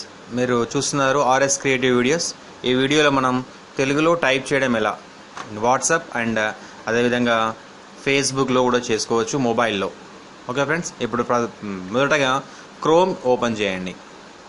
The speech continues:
చూడండి ఫ్రెండ్స్, నేను Chrome క్లిక్ చేశాను. So, Chrome ఇప్పుడు ఓపెన్ అవుతుంది, Google Chrome.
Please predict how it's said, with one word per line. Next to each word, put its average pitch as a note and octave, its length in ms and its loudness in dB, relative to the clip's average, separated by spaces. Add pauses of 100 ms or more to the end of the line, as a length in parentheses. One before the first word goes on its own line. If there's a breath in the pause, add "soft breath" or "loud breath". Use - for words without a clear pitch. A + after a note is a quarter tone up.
(800)
చూడండి B2 220 0
ఫ్రెండ్స్, C#3+ 220 -2
నేను A#2+ 160 0 (480 loud breath)
Chrome C#3 260 4 (100)
క్లిక్ B2+ 240 -2
చేశాను. B2+ 360 0 (340)
So, A2+ 200 -2
Chrome B2+ 280 2
ఇప్పుడు A2 200 0
ఓపెన్ A2+ 220 0
అవుతుంది, G#2+ 320 -6 (340)
Google A#2 300 0
Chrome. A#2 180 0